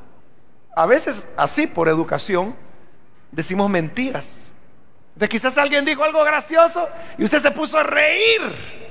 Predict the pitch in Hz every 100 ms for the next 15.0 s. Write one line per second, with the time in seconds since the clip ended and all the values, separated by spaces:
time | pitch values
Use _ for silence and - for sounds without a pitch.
0 | - - - - 277 285 349 392 - 359
1 | - 294 - 247 240 - 214 233 269 277
2 | 196 226 233 220 233 240 254 247 - -
3 | - 190 226 233 226 - 247 220 240 311
4 | - 127 - - - - 208 208 196 185
5 | 170 - - - 175 214 226 247 254 247
6 | 190 185 190 220 220 240 220 233 311 349
7 | 294 208 320 285 156 - - - - -
8 | - 185 220 277 262 247 247 214 226 269
9 | 240 190 170 151 156 185 214 196 226 208
10 | 240 311 349 349 294 359 302 226 202 190
11 | - 233 202 190 175 165 131 110 98 -
12 | - - - - - - - - - -
13 | 196 180 175 156 214 240 254 247 302 254
14 | 175 254 277 214 180 151 - 185 214